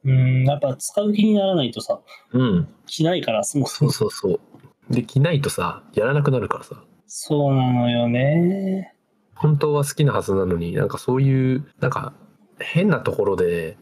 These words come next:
Speaker 2: やる気をそがれるって、ね、一番なんか嫌じゃんっていう。
Speaker 1: いや、いや。
Speaker 2: だからやっぱりある程度、まあ、そういうビジュアルとかっていうのも、まあ、お金かけてもいいんじゃないかなっていう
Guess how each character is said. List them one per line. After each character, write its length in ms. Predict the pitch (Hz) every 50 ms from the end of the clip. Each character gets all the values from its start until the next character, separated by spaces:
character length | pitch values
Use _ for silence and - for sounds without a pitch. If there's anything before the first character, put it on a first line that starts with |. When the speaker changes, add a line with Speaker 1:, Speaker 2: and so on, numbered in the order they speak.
| _ _ _ _ _ - -
Speaker 2:
や 220 | 113 117 107 101
る 100 | 101 110 107
気 140 | - 127
を 40 | 120
そ 200 | - - - 110
が 120 | 104 107 107
れ 120 | 104 95
る 100 | 90 85
っ 180 | 82 - - _
て、 420 | - 90 82 80 78 - - - _ _ _ - - - - - 139
ね、 160 | - 107 107
一 220 | 92 92 - - 147
番 400 | 151 156 151 151 151 135 135 - - - - _ _ _ _
な 160 | - 143 131
ん 40 | 120
か 100 | - -
嫌 160 | 85 - 98
じ 100 | 95 -
ゃ 60 | -
ん 60 | - -
っ 20 |
て 260 | - - - - -
い 80 | - -
う。 40 | 143
Speaker 1:
い 120 | 139 135
や、 340 | 135 135 131 127 120 110 - - -
い 100 | - 135
や。 240 | 123 120 117 120 - - _ _ _ _
Speaker 2:
だ 80 | - 104
か 40 | 98
ら 0 |
や 100 | 90 104
っ 80 | 139 143
ぱ 80 | 156 151
り 80 | 139 -
あ 60 | 98
る 100 | 107 107
程 240 | 110 - 160 165 139
度、 480 | 110 104 101 98 92 87 82 80 - -
ま 160 | - 101 95 95
あ、 40 |
そ 160 | - - - 101
う 40 | 101
い 380 | 101 104 104 107 107 107 104
う 80 | 101 - - -
ビ 120 | - 101
ジ 140 | 95 107 104
ュ 80 | 107
ア 20 | 107
ル 140 | 113 117 113
と 100 | 127 123
か 120 | 135 113
っ 60 | 92 -
て 160 | - - -
い 40 | 98
う 20 |
の 80 | 101 92
も、 400 | 87 90 90 90 90 87 82 80
ま 140 | 87 92 -
あ、 40 | 95
お 80 | 90
金 220 | - - 101 101 101
か 140 | - 120
け 120 | 120 147 139
て 60 | 143
も 80 | 92 90
い 60 | 87
い 40 | 90
ん 60 | 104
じ 80 | 123 139
ゃ 60 | 117
な 120 | 131 101
い 60 | 107 107
か 100 | 107 98
な 140 | 92 87
っ 40 | 95 -
て 240 | - - _ - 90
い 220 | 87 85 85 -
う 60 | 143